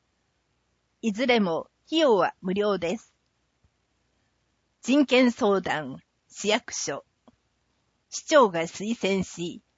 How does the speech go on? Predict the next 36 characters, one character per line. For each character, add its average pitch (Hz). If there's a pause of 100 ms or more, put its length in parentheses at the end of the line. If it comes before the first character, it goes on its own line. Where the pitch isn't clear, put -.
(140)
法 233
務 294
大 254
臣 185
か 165
ら 151
委 165
嘱 -
さ 185
れ 175
た -
人 269
権 254
擁 220
護 226
委 214
員 180
が - (140)
相 233
談 208
を 180
受 165
け 156
ま 160
す。 - (1700)
時、 196 (400)
原 233
則、 175 (320)
毎 240
月 -
第 233
三 240
火 208
曜 202
日 147
の 135